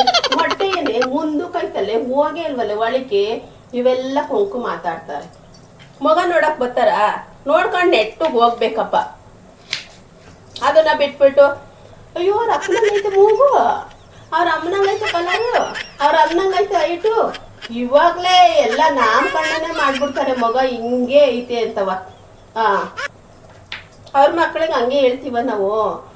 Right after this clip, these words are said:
ನ-, ನೋಡ್ಬೇಕಂತ ಅನ್ಸಿದ್ರೆ ನೋಡ್ಕೋಬೇಕು, ಬರ್ತಾ ಇರ್ಬೇಕು. ಓಹೋ, ಹಂಗಲ್ಲ, ಕೆಲವ್ರು,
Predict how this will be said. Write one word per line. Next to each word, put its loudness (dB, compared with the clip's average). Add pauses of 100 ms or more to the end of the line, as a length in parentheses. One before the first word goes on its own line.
(240)
ನ-, -6
ನೋಡ್ಬೇಕಂತ 0
ಅನ್ಸಿದ್ರೆ -4 (380)
ನೋಡ್ಕೋಬೇಕು, -2 (180)
ಬರ್ತಾ 0
ಇರ್ಬೇಕು. -4 (360)
ಓಹೋ, -4
ಹಂಗಲ್ಲ, 0 (400)
ಕೆಲವ್ರು, -2